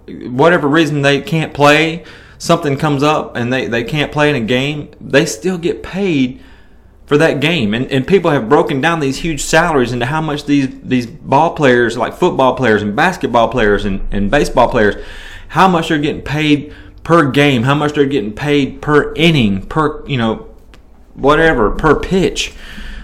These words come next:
Uh, and it's, it's a ridiculous amount of money. I mean, they're getting paid,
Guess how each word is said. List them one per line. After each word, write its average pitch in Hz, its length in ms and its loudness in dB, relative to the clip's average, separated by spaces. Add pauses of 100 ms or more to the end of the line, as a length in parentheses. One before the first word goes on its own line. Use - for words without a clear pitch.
(140)
Uh, 120 340 4
and 131 180 -2
it's, 143 200 -2
it's 143 240 -2
a 135 40 4
ridiculous 120 1080 0 (140)
amount 131 440 -2
of 107 80 -2
money. 120 320 0
I 117 60 2
mean, 143 160 0
they're 185 100 0
getting 175 320 -2
paid, 151 540 0